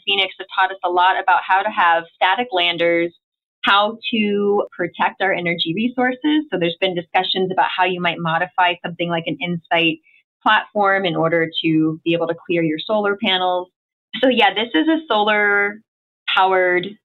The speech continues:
mission. And there's this trade between how high of a latitude would you land at versus how big do your solar panels need to be in order to enable you to survive a full Martian year. So the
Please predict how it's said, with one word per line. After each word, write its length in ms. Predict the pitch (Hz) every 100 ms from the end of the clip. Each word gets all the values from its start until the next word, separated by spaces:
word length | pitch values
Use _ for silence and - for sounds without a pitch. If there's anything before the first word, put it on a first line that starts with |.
| _ _ -
mission. 640 | 180 185 185 160 156 156 240 - - - -
And 360 | 185 180 175 170 -
there's 180 | 196 185
this 120 | 185 185 -
trade 400 | - 277 277 247 -
between 340 | 185 196 185
how 600 | 190 220 220 233 254 269 269 _ _ _ -
high 320 | - 233 269
of 80 | 254
a 40 |
latitude 600 | 214 196 202 214 190 170
would 160 | 165 160
you 480 | 165 165 160 160 165 _ _ -
land 360 | 185 202 202 165
at 260 | 147 147 -
versus 340 | 180 175 170 160 - -
how 180 | 208 214
big 220 | 202 196
do 60 | 165
your 160 | 170 165 -
solar 240 | 165 160 160
panels 300 | 165 156 160
need 240 | 165 165 160
to 80 | 156 -
be 380 | 151 165 226 311 - - - -
in 160 | 196
order 600 | 190 214 240 240 214 196 190
to 100 | 196
enable 340 | 175 175 170
you 240 | 170 170 165
to 220 | 165 170
survive 460 | - 175 170 151 151
a 100 | 147 156
full 220 | - 156 156
Martian 520 | 156 147 - 151 151
year. 400 | 151 147 131 - - - - - _ -
So 120 | 185
the 420 | 175 160 156 151